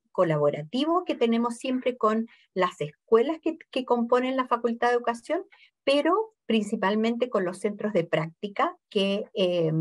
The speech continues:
reciben nuestros, eh, alumnos y alumnas. Cada una de las versiones que hemos ido desarrollando en estos, eh,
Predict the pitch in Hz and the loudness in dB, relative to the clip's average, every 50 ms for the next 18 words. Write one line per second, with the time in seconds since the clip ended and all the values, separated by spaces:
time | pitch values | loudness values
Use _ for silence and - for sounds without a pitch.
0 | 160 156 151 156 - - 185 175 165 165 - 233 240 254 240 226 208 208 214 214 | 0 0 -2 -4 -2 0 2 2 2 0 -2 0 0 2 2 2 0 0 -2 -2
1 | - 202 196 196 202 _ _ _ _ _ _ _ - 196 180 170 165 151 - - | 0 0 0 0 -4 _ _ _ _ _ _ _ -6 -4 -2 0 0 -2 0 0
2 | 180 180 185 190 196 196 190 190 196 185 147 156 - - - - - _ - _ | 0 2 2 2 2 2 2 0 0 0 -2 -2 -2 -6 -12 -16 -20 _ -20 _
3 | _ _ _ _ _ _ _ _ _ _ _ _ _ - 302 359 392 381 381 370 | _ _ _ _ _ _ _ _ _ _ _ _ _ 4 4 4 4 4 2 4
4 | 370 370 359 359 339 311 294 - 247 226 226 - - 294 285 277 285 320 370 359 | 4 6 6 6 4 2 2 0 0 0 0 -4 -2 0 0 2 2 0 -2 -2
5 | - _ - 247 220 214 214 214 220 220 220 226 220 214 214 214 214 202 196 196 | -4 _ 0 2 2 2 2 2 0 0 0 0 0 0 2 0 0 0 -4 -4
6 | - 196 175 165 165 165 185 196 214 226 226 226 262 269 277 - 190 196 175 190 | -6 -6 -4 -4 -4 -2 -2 -2 0 0 0 0 0 -2 0 0 -2 -2 -2 -4
7 | 196 196 _ _ 185 185 190 190 - - _ _ - 165 151 143 139 139 143 160 | -6 -8 _ _ 0 0 0 -2 -8 -20 _ _ -4 -4 -4 -2 -4 -6 -6 -8
8 | 160 | -10